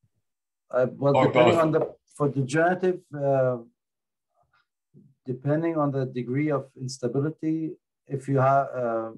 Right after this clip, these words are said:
Speaker 1: normally we do a pliff. If you need to do decompression, the easiest way to do a pl-, a pliff cage is on, from both sides. If you need more, uh, area, then you do have to do a lateral approach. I'm just kid-, I'm sorry, I was, I was reading the last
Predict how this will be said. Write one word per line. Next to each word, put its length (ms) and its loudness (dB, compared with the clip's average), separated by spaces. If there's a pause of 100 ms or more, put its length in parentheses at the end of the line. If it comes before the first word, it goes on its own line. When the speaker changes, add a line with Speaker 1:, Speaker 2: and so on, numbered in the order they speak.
(120)
Speaker 1:
normally 560 4
we 160 2
do 260 2
a 120 4
pliff. 260 -4 (760)
If 160 -18
you 60 0
need 200 2
to 80 -4
do 140 -2
decompression, 580 0
the 80 0
easiest 380 0
way 140 0
to 120 -8
do 400 -4 (460)
a 120 -4
pl-, 360 -4
a 40 0
pliff 340 0
cage 240 4
is 160 0
on, 160 -2
from 200 0
both 280 -2
sides. 460 -12 (1300)
If 160 -6
you 80 4
need 180 8
more, 400 8
uh, 320 6
area, 480 6
then 200 2
you 140 0
do 160 0
have 300 -4
to 80 -4
do 160 2
a 40 0
lateral 420 -4
approach. 340 -20 (1600)
I'm 120 -18
just 200 -2
kid-, 180 2
I'm 160 2
sorry, 260 6
I 40 6
was, 240 6
I 80 4
was 260 4
reading 300 4
the 100 6
last 360 4